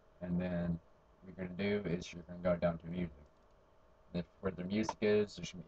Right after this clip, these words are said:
be, if it's correctly, it should be your iTunes, and iTunes, there should be iTunes Media, and you're gonna have these four, uh, folders. Now just keep it there.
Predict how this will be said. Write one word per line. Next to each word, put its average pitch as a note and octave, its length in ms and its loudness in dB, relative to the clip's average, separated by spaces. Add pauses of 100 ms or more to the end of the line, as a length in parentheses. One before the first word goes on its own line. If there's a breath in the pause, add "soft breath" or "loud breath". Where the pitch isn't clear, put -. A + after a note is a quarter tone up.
be, - 80 -2
if - 80 -2 (220)
it's F3 120 -16 (100)
correctly, G2 500 4 (840)
it D#2+ 120 -6
should - 180 -10
be F2+ 80 -2
your E2+ 200 2
iTunes, E2+ 840 2
and D#2 120 -16
iTunes, E2+ 420 -6 (160)
there E2 80 -18
should E2 180 -18
be D#2+ 60 2
iTunes F2 460 -10
Media, D#2+ 280 -6 (540)
and E2+ 320 4
you're D2 160 -8
gonna D2 140 0
have D#2 140 4
these D#2+ 240 -6 (340)
four, F2+ 380 4 (760)
uh, D#2+ 260 6 (100)
folders. D2+ 340 2 (100)
Now E2 140 4
just - 240 -2
keep A2 180 2
it A#3+ 160 -4
there. G3 340 4